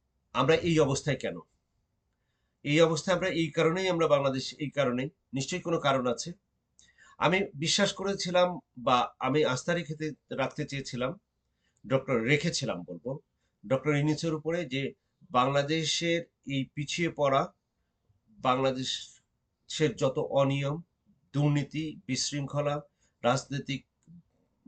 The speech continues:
হানাহানি, সমাজে মূল্যবোধের অভাব বা অবক্ষয়, সব কিছুর পিছনে যে কারণ, সেটা অন্তত ডক্টর ইউনূস উনি আইডেন্টিফাই করতে পারবেন।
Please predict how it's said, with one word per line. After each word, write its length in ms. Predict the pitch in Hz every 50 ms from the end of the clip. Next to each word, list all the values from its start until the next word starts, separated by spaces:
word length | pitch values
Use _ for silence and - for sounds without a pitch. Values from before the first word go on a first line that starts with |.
| - -
হানাহানি, 640 | - - - 135 139 147 143 143 139 139 147 156 165 - _ _ _ _ _ _ _ _ _ _ _ _ -
সমাজে 600 | - - - 117 131 139 123 135 139 139 143 - - _ _ _ _ _ _ - -
মূল্যবোধের 520 | 117 131 135 139 151 131 139 - 139 143
অভাব 300 | 143 127 113 131 147 151 - - _ _ _ _ _ _ -
বা 100 | 113 110
অবক্ষয়, 540 | - 117 127 131 139 - - - 147 151 160 _ _ - - _ _ -
সব 340 | - - - 160 160 156
কিছুর 280 | - 170 160 - 175 -
পিছনে 360 | - 135 131 - 156 147 147
যে 140 | 135 135 135
কারণ, 360 | - - - 113 120 127 160 - _ _ _ _ _ _ _ _ _ - - - _ -
সেটা 300 | - - 175 165 190 190
অন্তত 500 | 180 170 160 143 160 156 - 151 143 135 - _ _ _ _ _ _ _ _ _ _ _ _ _ _ _ _ - - 117
ডক্টর 340 | 123 131 131 - 147 139 135
ইউনূস 460 | 131 127 139 160 180 - - - - _ _ _ _ _ _ _ _ _ _ _ _ _ _ _ _
উনি 400 | - 135 131 135 135 127 110 - - _ _ _ _ _ _ _ _ _ _ _ _ -
আইডেন্টিফাই 520 | 107 127 127 135 147 139 - 151 160 156
করতে 260 | 156 165 160 - 175
পারবেন। 340 | - 165 160 156 185 208